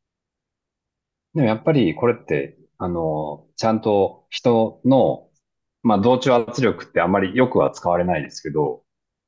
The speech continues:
その、同調圧力があってこそできる、自律的に、自律的にできないところと、その人の波に、えー、人の目があって、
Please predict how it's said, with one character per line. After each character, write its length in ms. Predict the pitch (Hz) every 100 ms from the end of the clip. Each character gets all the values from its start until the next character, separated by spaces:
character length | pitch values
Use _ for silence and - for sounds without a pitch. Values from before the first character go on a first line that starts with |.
| _ _
そ 160 | 90
の、 280 | 80 78 - _
同 220 | 120 135
調 140 | 143 143
圧 180 | 143
力 140 | 147 110
が 100 | 104
あ 60 |
っ 80 | 123
て 80 | 127
こ 100 | 120
そ 240 | 117 87
で 80 | 82
き 160 | 92 101
る、 340 | 76 64 - _ _ _ _ _ _
自 160 | 95 104
律 260 | 110 - -
的 240 | 107 110
に、 360 | 110 101 - _
自 140 | 113
律 240 | 127 151 -
的 180 | 151 156
に 140 | 143
で 100 | 131
き 120 | 151
な 100 | 139
い 80 | 90
と 100 | 95
こ 100 | 92
ろ 120 | 92
と、 300 | - 71 65 - _ _ _ _ _
そ 160 | - 87
の 80 |
人 220 | 85 - 123
の 80 |
波 260 | 123 120 123
に、 400 | 107 73 - _ _ _ _ _ _ _ _ _ _
え 120 | -
ー、 20 |
人 180 | - 131
の 100 | 117
目 180 | 117 113
が 100 | 87
あ 60 | 80
っ 240 | - _
て、 400 | 80 71 64